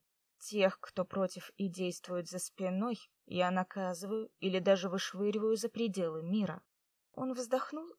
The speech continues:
и, закончив завтрак, встал. «Занимайся обустройством дома, пожалуйста». «Хорошо». Я поднялась, чтобы обнять его. Он погладил меня по спине. «К обеду буду.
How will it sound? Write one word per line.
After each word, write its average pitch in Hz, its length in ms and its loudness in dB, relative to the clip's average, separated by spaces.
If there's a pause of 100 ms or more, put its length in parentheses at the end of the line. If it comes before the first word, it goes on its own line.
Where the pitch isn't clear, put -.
и, 226 100 -2
закончив 233 560 -4
завтрак, 254 460 -8
встал. 175 480 -10 (640)
«Занимайся 190 1000 -2
обустройством 196 920 -2
дома, 170 440 0 (380)
пожалуйста». 175 920 -4 (640)
«Хорошо». 247 600 -2 (380)
Я 202 200 -2
поднялась, 208 640 -2
чтобы 226 380 -2
обнять 202 540 -2
его. 165 280 -12 (460)
Он 302 200 -2
погладил 214 560 -2
меня 190 280 -2
по 226 100 -6
спине. 202 560 -4 (480)
«К - 160 -10
обеду 202 560 4
буду. 190 520 -2